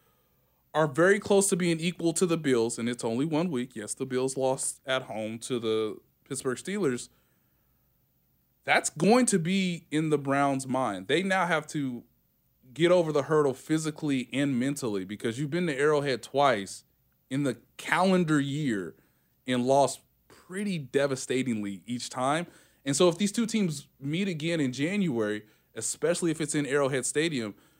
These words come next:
they know coming off the bus, we've gotta play a near-perfect game. And that's a lot to ask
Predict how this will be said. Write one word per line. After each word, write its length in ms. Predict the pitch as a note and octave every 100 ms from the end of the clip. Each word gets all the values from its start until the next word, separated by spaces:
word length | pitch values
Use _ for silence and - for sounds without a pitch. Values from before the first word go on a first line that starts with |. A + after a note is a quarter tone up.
| _ _ _ _
they 280 | A#2+ G#3 C4+
know 340 | G#3 B3 D3+
coming 340 | - F#3 G3+
off 160 | F#3+ F3
the 80 | D3
bus, 320 | F3+ D#3 -
we've 180 | D3 E3+
gotta 300 | D3+ F#3+ F#3
play 320 | - E3+ E3
a 60 | C#3
near-perfect 560 | C#3 D#3+ D#3 D3 C#3
game. 180 | E3 G3+
And 60 | F3+
that's 160 | -
a 60 | A#3
lot 320 | D#3+ D3+ F#3+
to 180 | - C3
ask 420 | C3+ D3+ C#3+ -